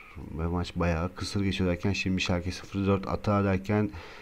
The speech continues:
Dikmir uzaklaşıp Pereira'yı alamadı. Matheus Pereira orada kap-, topu kapabilseydi eğer çok iyi olacaktı. Şut geldi kalecimiz Leite. Adamsın Leite.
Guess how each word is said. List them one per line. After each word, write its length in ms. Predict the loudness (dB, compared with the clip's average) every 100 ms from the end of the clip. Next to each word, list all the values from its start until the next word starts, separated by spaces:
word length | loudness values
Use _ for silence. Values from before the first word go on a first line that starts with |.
| -12 4
Dikmir 340 | 4 6 4 6
uzaklaşıp 560 | 6 4 2 0 0
Pereira'yı 400 | 2 4 4 4
alamadı. 600 | 4 4 4 2 0 -2 -10 -16 -20 -20 -20 -18 -4
Matheus 420 | 0 2 2 2
Pereira 300 | 4 4 6
orada 200 | 4 2
kap-, 340 | 0 0 0 -2
topu 260 | 0 0
kapabilseydi 600 | -2 -2 -2 -2 2 2
eğer 240 | 4 2 0
çok 240 | -4 0
iyi 100 | 2
olacaktı. 560 | 2 0 -4 -4 -10 -10 -16 -20 -20 -20 -20 -20 -18 -18 0
Şut 360 | 8 10 10
geldi 320 | 6 6 6
kalecimiz 540 | 6 8 8 6 4 6
Leite. 600 | 6 6 4 4 4 2
Adamsın 680 | 4 4 4 2 2 4
Leite. 600 | 4 2 2 0 0 -4